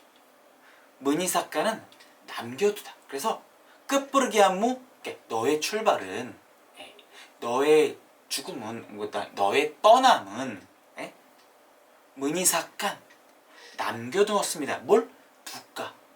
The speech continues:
슬픔. 예. 두카는 슬픈 겁니다. 슬픔.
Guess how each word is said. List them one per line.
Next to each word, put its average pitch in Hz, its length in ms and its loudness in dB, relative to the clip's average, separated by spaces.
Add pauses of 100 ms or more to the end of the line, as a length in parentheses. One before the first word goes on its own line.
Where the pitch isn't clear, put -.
(400)
슬픔. - 600 -14 (440)
예. - 200 -20 (540)
두카는 294 420 -8
슬픈 - 380 -6
겁니다. 117 240 -12
슬픔. 202 300 -8